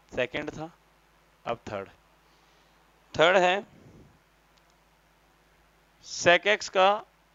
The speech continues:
क्योंकि sec square x का integration तो आपको पता है, लेकिन खाली sec x का नहीं पता। तो खाली sec x का होता है log sec x,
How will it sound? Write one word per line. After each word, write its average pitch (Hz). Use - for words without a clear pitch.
क्योंकि 175
sec 233
square 226
x -
का 226
integration 220
तो 220
आपको 214
पता 214
है, 143
लेकिन 180
खाली 196
sec 185
x -
का 165
नहीं 135
पता। 98
तो -
खाली 147
sec 170
x 165
का 170
होता 143
है 151
log 151
sec -
x, 196